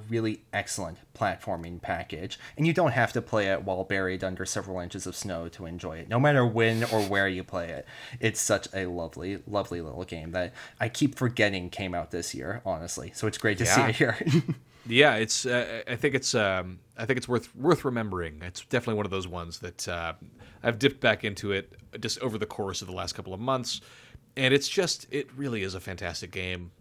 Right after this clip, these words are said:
Speaker 2: Um, there's something very satisfying about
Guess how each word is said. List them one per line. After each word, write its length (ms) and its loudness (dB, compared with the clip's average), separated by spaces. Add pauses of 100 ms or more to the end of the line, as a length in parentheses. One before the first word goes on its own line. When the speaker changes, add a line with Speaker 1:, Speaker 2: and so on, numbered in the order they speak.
(120)
Speaker 2:
Um, 500 -8 (180)
there's 200 -4
something 300 -2
very 340 2
satisfying 920 -2 (520)
about 560 2